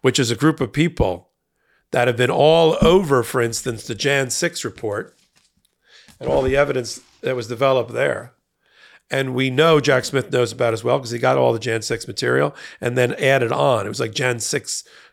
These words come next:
Committee Plus. It's like a streaming service for Jack Smith and all the new witnesses that he developed and all the new evidence that he developed for new claims, superseding indictment, individual indictment. Did you know that your temperature at night can have one of the greatest impacts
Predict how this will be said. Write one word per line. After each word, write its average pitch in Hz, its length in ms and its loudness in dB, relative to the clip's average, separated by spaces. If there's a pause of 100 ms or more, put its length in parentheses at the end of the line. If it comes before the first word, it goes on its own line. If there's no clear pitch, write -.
Committee 120 320 -2
Plus. - 600 -4
It's - 100 -16
like 131 100 -14
a - 40 -12
streaming 143 360 -4
service 104 400 -4
for - 160 -12
Jack 110 300 -6
Smith - 360 -6 (320)
and - 100 -8
all 123 240 4
the 117 100 -2
new 127 240 0
witnesses 117 480 -2
that 107 80 -12
he 117 120 -8
developed 107 480 -6 (280)
and 117 80 -4
all 113 100 4
the 101 80 -4
new 117 120 2
evidence 135 340 2
that 110 80 -10
he 107 60 -16
developed 120 380 -4
for 170 160 2
new 151 300 2
claims, 143 420 2 (200)
superseding 117 540 -2
indictment, 104 500 -4
individual 104 480 -8
indictment. - 460 -14 (140)
Did 190 160 -14
you 247 80 -6
know 190 140 0
that 160 160 -2
your 143 80 0
temperature 123 540 -2
at 117 80 -4
night 113 240 -4
can 110 100 -8
have 101 160 -8
one 120 140 -2
of 110 80 -2
the 110 40 -6
greatest 143 720 0
impacts 131 400 -2